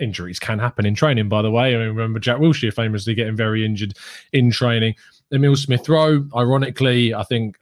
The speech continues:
maybe people looked over the fact that his, his omission from the senior side doesn't mean he's omitted from the under twenty-ones, and so he's gonna be away with,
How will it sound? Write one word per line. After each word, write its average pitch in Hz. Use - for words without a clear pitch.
maybe 113
people 120
looked 117
over 117
the 110
fact 107
that 107
his, 107
his 110
omission 113
from 110
the 110
senior 113
side 107
doesn't 117
mean 113
he's 107
omitted 110
from 104
the 104
under 104
twenty-ones, 123
and 107
so 107
he's 107
gonna 101
be 104
away 104
with, 104